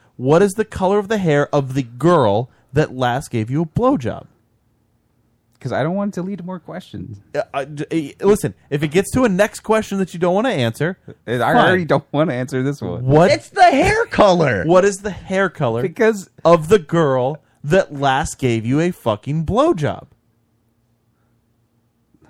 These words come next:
Speaker 2: I don't wanna say it.
Speaker 3: It's, this is no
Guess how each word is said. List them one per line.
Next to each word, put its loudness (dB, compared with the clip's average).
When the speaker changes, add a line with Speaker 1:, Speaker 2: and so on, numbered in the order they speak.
Speaker 2:
I -16
don't -12
wanna -14
say -14
it. -20
Speaker 3:
It's, -12
this -4
is -4
no 4